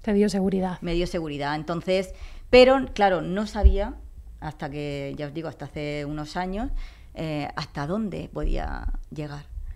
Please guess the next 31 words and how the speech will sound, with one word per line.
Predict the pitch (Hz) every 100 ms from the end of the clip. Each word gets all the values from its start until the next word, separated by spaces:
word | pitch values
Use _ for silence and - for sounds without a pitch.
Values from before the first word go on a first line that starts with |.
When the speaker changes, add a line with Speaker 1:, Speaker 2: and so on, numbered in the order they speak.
| - - - -
Speaker 2:
Eh, | 160 156 156
realmente | 165 196 202 190 185 214 247 254
me | 156 156 156 175
he |
ido | 190 202
llevando, | 190 175 175 196 185 185 226 208
me | 170
he | 175
ido | 180
dejando | 170 - 185 180 175
llevar | 165 165 180 180
por, | 214 180 170
por | 160 147
lo | 151 - - 147
que | 147
he | 151
querido | 156 160 160
hacer, | 151 202 220 247
lo | 170
he |
ido | 156
consiguiendo, | 151 143 - 147 160 190 240
objetivo | 254 156 156 151
que | 156
me | 151
he |
marcado, | 151 139 156 156
objetivo | - 143 156 151
que |
he | 151
conseguido. | 147 - 135 143 156 196